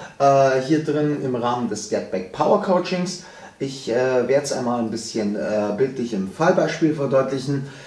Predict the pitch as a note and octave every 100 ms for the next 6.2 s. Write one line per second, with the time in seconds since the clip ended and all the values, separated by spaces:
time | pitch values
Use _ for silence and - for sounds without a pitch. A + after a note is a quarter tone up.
0 | - - - - C#3+ A3 - - - D3
1 | D3 C#3 C3+ B2+ B2+ B2 B2+ C3 - -
2 | A#2 G#2 G#3 A#3+ - A3 A3+ - - -
3 | - - - A#2+ C#3 D#3+ D3 C#3+ B2 C3
4 | C3+ C3+ B2+ A#2 A2+ G#2+ G#2+ - D#3+ D3+
5 | B2+ B2+ - - G3 F3+ - G3+ G3+ G#3
6 | G#3 G3